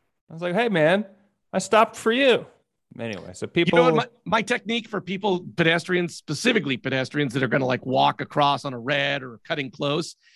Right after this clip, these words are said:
Speaker 2: I just pretend like I'm not looking and get close to 'em.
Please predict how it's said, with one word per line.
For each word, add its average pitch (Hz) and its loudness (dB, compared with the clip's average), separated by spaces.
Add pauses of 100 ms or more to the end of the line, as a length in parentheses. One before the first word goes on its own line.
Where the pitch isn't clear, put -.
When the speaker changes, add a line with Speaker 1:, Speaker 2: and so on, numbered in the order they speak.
(380)
Speaker 2:
I 208 0
just 226 -4
pretend 202 0
like 160 2
I'm 147 0
not 170 -2
looking 143 -8
and 151 -4
get 147 0
close 156 2
to 120 -6
'em. 101 -12